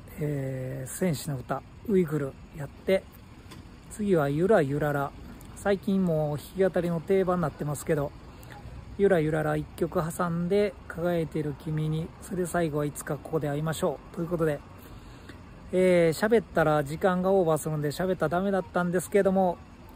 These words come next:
結構喋りまくってしまったんで反省です。<laughs> えー、めっちゃ持ち時間オーバーしたかなと思うんですけども、まあ、えー、本当にね、えー、いいライブできたかなと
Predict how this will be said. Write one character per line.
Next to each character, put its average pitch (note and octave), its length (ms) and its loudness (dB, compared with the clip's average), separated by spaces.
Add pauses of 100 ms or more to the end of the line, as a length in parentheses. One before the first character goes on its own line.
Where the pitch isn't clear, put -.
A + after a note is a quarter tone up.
(200)
結 - 180 -10
構 D#3 100 -2
喋 D3+ 280 0
り D3+ 80 -2
ま D3+ 140 0
く - 80 -6
っ - 40 -14
て F3 120 -2
し - 100 -4
ま E3+ 80 2
っ - 40 -4
た D3 160 -2
ん C#3 60 -2
で C#3+ 240 -4
反 F3 280 -2
省 D#3 160 2
で C#3+ 100 -2
す。 - 400 -4 (560)
<laughs> - 640 -14
え C#3+ 420 0
ー、 - 20 -2
め D3+ 100 0
っ C#3+ 120 -2
ち - 160 0
ゃ F3 200 4
持 D#3 160 -2
ち D#3 180 -6
時 D#3 80 -4
間 D3 260 -4
オ C#3+ 60 -6
ー C3+ 40 -8
バ C#3+ 100 -2
ー C3+ 40 -6
し - 100 -12
た D3 100 -2
か C#3 140 -6
な C#3+ 140 -4
と D#3 120 -10
思 E3 220 -2
う - 40 0
ん D#3 60 -2
で D3 100 -2
す - 100 -10
け D#3+ 120 -2
ど C#3+ 80 -6
も、 C#3 160 -6 (1200)
ま E3+ 120 0
あ、 C3+ 60 0 (640)
え E3 140 2
ー、 - 20 -4
本 E3 160 -4
当 F3 80 -2
に E3+ 60 0
ね、 E3 180 -2 (160)
え C#3 420 -4
ー、 C#3+ 60 -6
い D3+ 40 -4
い - 20 -6
ラ D#3+ 140 -2
イ D3+ 40 -2
ブ C#3 140 -8
で D#3+ 100 -2
き - 120 -12
た C#3+ 100 -4
か C3+ 120 -8
な C#3 140 -6
と - 180 -10